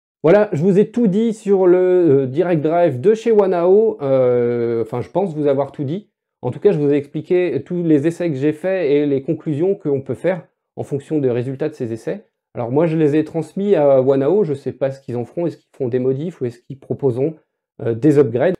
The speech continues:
Voilà, en tout cas, moi, je vais vous mettre dans la description tout ce qu'il faut pour pouvoir, euh, améliorer, en tout cas faire des essais, hein.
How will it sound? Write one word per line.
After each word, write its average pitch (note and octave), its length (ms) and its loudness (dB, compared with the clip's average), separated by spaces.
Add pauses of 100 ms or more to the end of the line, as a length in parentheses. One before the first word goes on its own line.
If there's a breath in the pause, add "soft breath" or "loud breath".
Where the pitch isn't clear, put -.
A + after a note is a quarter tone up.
(100)
Voilà, C3+ 160 0
en D3+ 160 -2
tout E3+ 140 -8
cas, E3+ 200 0
moi, D#3+ 240 2
je C3 140 -4
vais D#3 100 2
vous D3+ 140 2
mettre D3 260 -2
dans C#3+ 160 -2
la F#3+ 140 2
description E3+ 560 -4
tout - 140 -10
ce - 60 -20
qu'il E3+ 160 -10
faut F3 200 -4
pour C#3+ 160 -10
pouvoir, C#3 580 -2
euh, G#2+ 560 -4
améliorer, D3+ 540 2
en B2 60 -4
tout - 100 -14
cas G#3+ 100 -4
faire E3+ 180 -4
des A#2 160 -4
essais, C3 200 -8
hein. D#3+ 160 -6